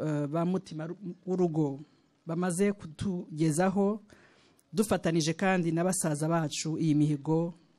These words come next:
tukayigira iyacu, nta cyatubuza kuyesa. Babyeyi namwe abafatanyabikorwa, muze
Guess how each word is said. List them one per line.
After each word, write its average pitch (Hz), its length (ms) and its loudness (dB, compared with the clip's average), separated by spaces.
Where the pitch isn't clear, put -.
tukayigira 151 720 -2
iyacu, 165 720 -2
nta 151 160 -4
cyatubuza 147 800 -8
kuyesa. 131 560 -6
Babyeyi 190 480 0
namwe 175 240 2
abafatanyabikorwa, 175 1040 0
muze 180 260 4